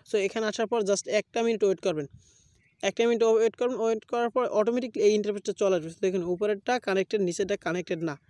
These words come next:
ঠিক আছে? So তারপর এটা কানেক্টেড করার জন্য আমাদেরকে কী করতে হবে? আমাদেরকে যেতে হবে ওই যে থ্রি ডটে, দেখুন মার্ক করে দিয়েছি, থ্রি ডটের উপর ক্লিক করবেন। এখানে লেখা আছে ইনসেনটিভ প্রোগ্রাম, এখানে একটা ক্লিক করে দেবেন। So তারপর নিচের দিকে একেবারে এই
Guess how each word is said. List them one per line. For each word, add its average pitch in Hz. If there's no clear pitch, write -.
ঠিক 269
আছে? 247
So 202
তারপর 208
এটা 214
কানেক্টেড 220
করার 220
জন্য 214
আমাদেরকে 208
কী 220
করতে 226
হবে? 247
আমাদেরকে 190
যেতে 185
হবে 190
ওই 185
যে 180
থ্রি 208
ডটে, 180
দেখুন 185
মার্ক 180
করে 185
দিয়েছি, 190
থ্রি 175
ডটের 180
উপর 180
ক্লিক 196
করবেন। 214
এখানে 185
লেখা 185
আছে 185
ইনসেনটিভ 214
প্রোগ্রাম, 185
এখানে 196
একটা 196
ক্লিক 208
করে 214
দেবেন। 247
So -
তারপর 202
নিচের 202
দিকে 214
একেবারে 202
এই 185